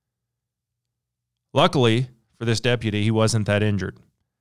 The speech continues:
He went to the emergency room and he saw his P C P,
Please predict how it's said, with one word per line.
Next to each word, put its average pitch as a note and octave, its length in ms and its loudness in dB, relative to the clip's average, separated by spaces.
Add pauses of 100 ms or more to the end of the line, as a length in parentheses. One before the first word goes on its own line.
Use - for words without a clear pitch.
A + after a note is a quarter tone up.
(840)
He C3 120 4
went C3+ 140 4
to A#2+ 80 2
the B2 100 2
emergency B2 520 0
room A#2+ 480 0
and A2 140 -2
he G#2+ 60 0
saw A2 260 2
his G#2 100 0
P A#2 200 -2
C A2+ 180 -4
P, G#2+ 400 -4